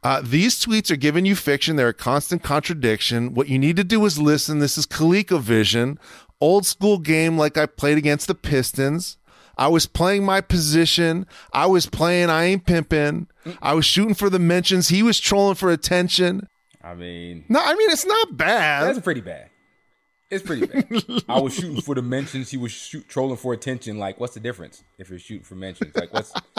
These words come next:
Speaker 1: <laughs> That's true.
Speaker 2: what's the
Speaker 1: That's a
Speaker 2: difference?
Speaker 1: good argument.
Speaker 2: I mean,
Speaker 1: That's a good comeback.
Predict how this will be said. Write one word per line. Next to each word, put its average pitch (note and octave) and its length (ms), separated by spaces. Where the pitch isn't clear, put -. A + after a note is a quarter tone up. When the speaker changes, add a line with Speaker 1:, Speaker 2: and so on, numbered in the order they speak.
Speaker 1:
<laughs> - 380
That's - 220
true. A2+ 260
Speaker 2:
what's F3 240
the - 80
Speaker 1:
That's G3 60
a G#3+ 100
Speaker 2:
difference? - 80
Speaker 1:
good F#3 100
argument. C3 560
Speaker 2:
I F3 120
mean, A#3 260
Speaker 1:
That's C3 220
a B2+ 40
good C3 280
comeback. F#2+ 420